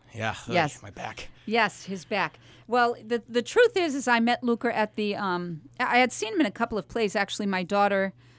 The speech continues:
Speaker 2: uh, had directed or been part of. And, uh, but he did do a show in September that we talked about.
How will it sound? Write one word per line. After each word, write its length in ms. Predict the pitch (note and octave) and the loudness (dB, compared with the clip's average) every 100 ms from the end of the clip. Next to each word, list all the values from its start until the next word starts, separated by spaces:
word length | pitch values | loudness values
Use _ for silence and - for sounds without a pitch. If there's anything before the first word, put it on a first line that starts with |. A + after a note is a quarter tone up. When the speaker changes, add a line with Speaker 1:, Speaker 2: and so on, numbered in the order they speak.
| - | -16
Speaker 2:
uh, 80 | - G3+ F#3+ | -12 -10 -10
had 260 | D#3+ G3 E3 | -2 -2 0
directed 480 | F#3 F#3+ G3 F#3+ F3+ | -2 0 0 0 0
or 100 | E3 | 0
been 160 | E3 | -2
part 300 | D#3 F#3+ F3+ | -4 0 2
of. 240 | E3+ D#3+ - - - - - | 2 0 -4 -20 -20 -20 -6
And, 440 | G#3+ G3+ G3+ F3+ A#3 | 0 2 2 0 0
uh, 280 | F#3+ F3+ E3 - - _ _ - | 2 4 2 -2 -14 _ _ 4
but 240 | G#3 - | 6 6
he 180 | - A3+ | 0 -2
did 240 | A#3 A#3 | 0 0
do 140 | A3+ G#3+ | 2 2
a 60 | |
show 320 | F#3+ A3+ G#3 | 2 4 4
in 160 | G#3 G3+ | 4 -4
September 480 | - G3 G#3 G3 F#3 | -4 -4 -2 0 0
that 100 | F#3 | -2
we 80 | F3+ | -2
talked 320 | - F#3 - | 4 4 4
about. 380 | E3 F3 E3 | 0 2 2